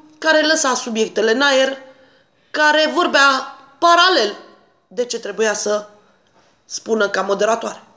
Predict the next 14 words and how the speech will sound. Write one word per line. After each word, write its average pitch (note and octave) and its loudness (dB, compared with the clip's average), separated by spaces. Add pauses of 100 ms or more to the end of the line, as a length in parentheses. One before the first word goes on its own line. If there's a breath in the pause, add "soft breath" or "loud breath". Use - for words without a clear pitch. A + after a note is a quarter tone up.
(340)
Cam C#4+ 0
asta E4+ 0
am C4+ 0
văzut A#3+ -2 (520 loud breath)
ieri C#4+ 0
la C4+ 2
doamna B3 0
Mantea. - -4 (880)
Și - -6
vă A3+ 0
spun B3 -4
și D4 0
de C#4+ 0
ce. - -6